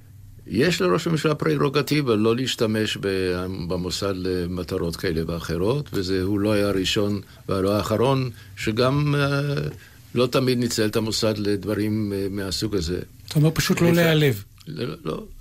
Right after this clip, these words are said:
Speaker 1: לא צריך להיעלב מזה ולא צריך להיפגע מזה. אין צל של ספק. אה, סוריה זה היה נושא שאולי יו-, היו יותר ניסיונות מכל הניסיונות האחרים שהיו. לא צלחו.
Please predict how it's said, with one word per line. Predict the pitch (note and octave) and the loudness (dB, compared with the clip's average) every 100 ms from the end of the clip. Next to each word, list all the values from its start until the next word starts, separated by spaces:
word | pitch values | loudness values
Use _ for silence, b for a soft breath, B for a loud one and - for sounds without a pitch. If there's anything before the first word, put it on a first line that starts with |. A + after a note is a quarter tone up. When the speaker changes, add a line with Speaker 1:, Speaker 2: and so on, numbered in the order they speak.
| - | -8
Speaker 1:
לא | C#3 | -4
צריך | C3+ B2 A#2 | -2 0 0
להיעלב | A#2 A2 A#2+ C3+ | 0 0 -2 -2
מזה | A#2+ C3+ C#3 A2 | -2 0 0 0
ולא | G#2+ A2 A2 G#2+ A2+ | 0 2 0 0 -2
צריך | - G#2 G2 | 0 -2 0
להיפגע | A2 A2+ F2+ | -2 0 -2
מזה. | F#2 F#2+ - - - - - B B B B B - - | -2 -4 -4 -4 -6 -10 -14 B B B B B -18 -6
אין | C#3+ F3+ | 0 2
צל | D#3 C3+ A#2 | 2 2 2
של | A#2+ | 0
ספק. | A2+ G#2+ G#2+ - - - - - - - - | -4 -4 -6 -8 -10 -18 -18 -20 -20 -20 -14
אה, | - G1+ G1+ - - - - - - - | -10 -10 -10 -12 -16 -18 -20 -20 -18 -10
סוריה | - - C#3 C#3 C3 B2+ | -4 0 2 4 4 4
זה | A2+ A#2 | 2 0
היה | A2+ A#2 A#2 | 2 0 0
נושא | A2 G#2+ C3 | -2 -2 0
שאולי | B2 B2+ A#2 A2+ A#2+ B2+ | 0 0 0 2 2 2
יו-, | A#2+ A#2+ - B B | 2 0 -4 B B
היו | B2 B2+ | 0 2
יותר | B2+ A#2+ - E3+ | 2 2 2 2
ניסיונות | E3 D#3 - C#3 B2+ D3 D3+ | 4 2 2 2 4 2 0
מכל | A2 A#2+ - D#3 D#3+ | -2 -4 0 2 2
הניסיונות | D3+ C#3 B2+ C3+ C3 C#3 C3+ | 2 0 0 0 2 0 2
האחרים | B2 A#2+ A#2 B2+ | 0 0 -2 -2
שהיו. | - A#2+ A2 C3+ A#2 - - b b b b - - - | -2 0 2 2 0 -4 -16 b b b b -20 -20 -8
לא | A2+ C#3 | 0 2
צלחו. | C#3 D#3 F3+ C3+ G#2+ | 2 0 0 0 0